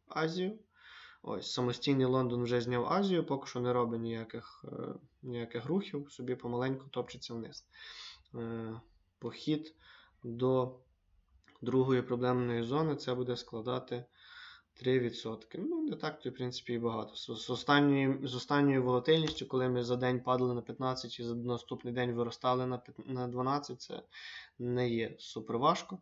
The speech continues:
Тому, в принципі, так. Можете придивитися до такого роду угод. Е, з лонгами ще поки що не спішіть. Максимум це на малий ризик.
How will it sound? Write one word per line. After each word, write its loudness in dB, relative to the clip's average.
Тому, 2
в -20
принципі, -6
так. -18
Можете -6
придивитися -4
до -4
такого -4
роду 0
угод. -4
Е, -4
з -6
лонгами 2
ще -8
поки -6
що -6
не -2
спішіть. -4
Максимум -2
це -4
на -2
малий 0
ризик. 0